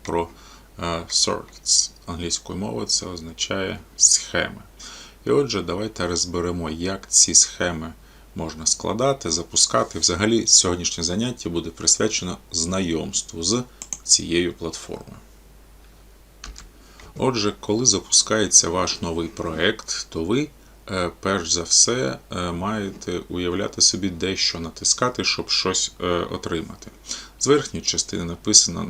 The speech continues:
назва, це випадкова назва, можна її змінити. Е, натиснувши і написавши, що б ви хотіли зробити. Наприклад, я напишу, що це,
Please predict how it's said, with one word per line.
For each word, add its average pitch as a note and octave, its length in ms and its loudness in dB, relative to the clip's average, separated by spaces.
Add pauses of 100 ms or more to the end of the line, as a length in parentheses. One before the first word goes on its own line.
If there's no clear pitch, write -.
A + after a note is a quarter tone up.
(180)
назва, F2 680 -2 (300)
це - 140 4
випадкова E2+ 580 -4
назва, A2 500 -2 (180)
можна F#2 320 -4
її E2+ 160 -4
змінити. E2+ 640 -4 (1300)
Е, F#2 320 0
натиснувши - 880 0
і C#3 120 -4
написавши, - 600 0
що - 200 -2
б F2+ 40 -6
ви E2 140 -4
хотіли E2+ 640 -6
зробити. E2 520 -4
Наприклад, E2+ 600 -2
я F2 100 -2
напишу, F2 460 -2
що - 180 -4
це, F2+ 300 -2